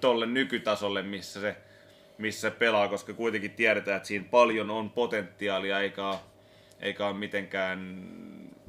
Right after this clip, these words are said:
iällä pilattu keskenttäpelaaja, niin Lokatellin täytyisi, täytyisi vaan nousta esiin. Ja se, sen täytyy tapahtua ensi kaudella. Nyt tää kausi on tietyllä tapaa jo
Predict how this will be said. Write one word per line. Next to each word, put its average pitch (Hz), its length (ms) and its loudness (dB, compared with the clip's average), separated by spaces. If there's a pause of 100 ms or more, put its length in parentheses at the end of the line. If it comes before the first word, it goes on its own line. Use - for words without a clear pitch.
(920)
iällä 120 340 6
pilattu 107 640 -2 (340)
keskenttäpelaaja, 101 1000 0
niin 107 400 -4 (800)
Lokatellin 127 600 2
täytyisi, 104 440 -2 (800)
täytyisi 147 300 4
vaan 190 140 4
nousta 123 380 0
esiin. 101 440 -2 (460)
Ja 113 100 -2
se, 120 320 6
sen 123 260 0
täytyy 110 280 2
tapahtua 104 640 -4
ensi 104 300 -2
kaudella. 98 440 0
Nyt 104 220 -10
tää 113 180 4
kausi 98 440 -2 (1080)
on 110 240 0
tietyllä 104 320 2
tapaa 98 360 0
jo 98 200 0